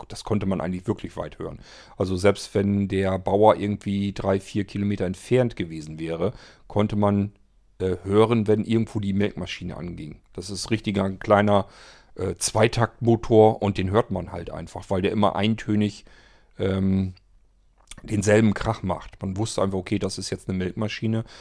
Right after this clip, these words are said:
Man wusste, aus welcher Richtung kommt das. Dann wusste ich auch, aha, der Bauer ist am Melken. So, und dann bin ich mit dem Fahrrad losgezogen, mit einer Milchkanne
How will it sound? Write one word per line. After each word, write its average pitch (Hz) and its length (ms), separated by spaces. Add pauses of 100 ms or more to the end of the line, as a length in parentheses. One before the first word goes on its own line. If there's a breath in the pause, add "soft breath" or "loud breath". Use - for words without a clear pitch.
(180 loud breath)
Man 92 140
wusste, 95 300
aus - 160
welcher 98 220
Richtung 123 280
kommt 120 220
das. 110 120
Dann 98 140
wusste 110 240
ich 101 60
auch, 104 180 (280 loud breath)
aha, 98 300
der 95 160
Bauer 92 260
ist 92 120
am 92 140
Melken. 87 400 (240)
So, - 140
und 98 80
dann 104 140
bin 135 120
ich 120 120
mit 120 80
dem 95 80
Fahrrad 110 400
losgezogen, 135 600
mit 127 80
einer 98 120
Milchkanne 131 580